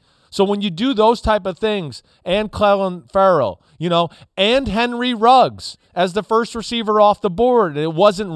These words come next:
really a special year, people start to, "Whoa, let's hone in here. Wait, what's the issue here? What are they doing? Where have they messed up?" And, uh, yeah, they gotta get some of those guys to, to help them out, and they gotta capitalize on this year's draft in a big way.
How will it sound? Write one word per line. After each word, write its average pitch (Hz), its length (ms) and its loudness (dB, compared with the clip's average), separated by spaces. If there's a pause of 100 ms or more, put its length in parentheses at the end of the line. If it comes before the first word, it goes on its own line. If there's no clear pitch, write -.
really 202 460 0 (200)
a 175 140 0
special 185 520 -2
year, 190 540 -2 (440)
people 202 360 -2
start 185 440 2
to, 196 400 2
"Whoa, 202 420 4
let's 196 220 -2
hone 226 300 2
in 233 200 -2
here. 185 300 -2
Wait, 180 260 -4
what's 208 280 -2
the 202 180 -6
issue 202 320 -4
here? 165 240 2
What 170 180 0
are 214 40 -2
they 202 200 -4
doing? 170 560 0 (280)
Where 208 240 0
have 220 100 -2
they 196 140 -2
messed 196 340 -4
up?" 226 380 0 (260)
And, 147 320 -4
uh, 156 160 2
yeah, 170 180 -2
they 156 120 -2
gotta 185 200 -2
get 160 120 -8
some 160 160 -6
of 151 60 -6
those 156 200 0
guys 143 300 -2
to, 131 240 -4
to 127 300 -6
help 147 280 -2
them 135 200 -4
out, 135 340 -2
and 120 160 -10
they 131 80 -6
gotta 127 160 -4
capitalize 117 640 -4
on 113 60 -8
this 113 180 -12
year's 107 180 -8
draft 117 340 -4
in 107 60 -10
a 101 60 -8
big 101 180 -8
way. 95 340 -6